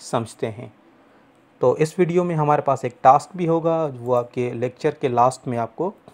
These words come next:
मिल जाएगा। तो अब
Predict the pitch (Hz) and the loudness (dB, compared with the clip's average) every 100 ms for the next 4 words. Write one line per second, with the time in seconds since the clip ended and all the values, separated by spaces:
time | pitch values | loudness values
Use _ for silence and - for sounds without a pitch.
0 | _ 143 127 127 123 117 110 151 - _ | _ -6 -2 0 0 0 -2 -8 -10 _
1 | _ _ _ _ _ - 143 135 135 - | _ _ _ _ _ 0 2 4 2 2
2 | 165 180 208 | 0 0 -6